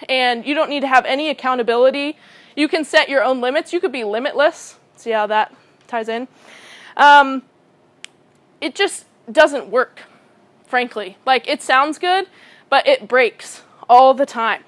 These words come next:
Whenever you and I try to be something that we're not and we rebel against God's good design,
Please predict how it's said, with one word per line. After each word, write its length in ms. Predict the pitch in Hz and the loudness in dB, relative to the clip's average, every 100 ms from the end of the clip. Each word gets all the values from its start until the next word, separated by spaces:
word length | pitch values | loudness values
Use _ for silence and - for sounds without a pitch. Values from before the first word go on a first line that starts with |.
| - | -12
Whenever 500 | 247 277 302 349 302 - _ _ | -4 -2 0 -2 -4 -10 _ _
you 120 | 285 | -2
and 100 | 311 | 2
I 140 | 294 285 | 2 0
try 300 | - 277 285 | 2 2 2
to 120 | 285 | -2
be 240 | 214 262 320 | -6 -6 -4
something 560 | 311 302 339 339 339 - - _ 269 | -4 -4 -4 -4 -4 -12 -20 _ -2
that 180 | 233 | 0
we're 160 | 262 269 | 0 0
not 220 | 247 269 | 0 0
and 100 | 262 | -2
we 80 | 262 | -4
rebel 600 | 254 208 233 247 262 277 - - | -2 2 6 6 6 2 -8 -10
against 520 | 247 254 247 - - | -6 -4 -6 -14 -6
God's 280 | 254 247 233 | 2 2 2
good 200 | 247 233 | -2 -6
design, 460 | 226 220 208 247 | -6 -4 -2 -2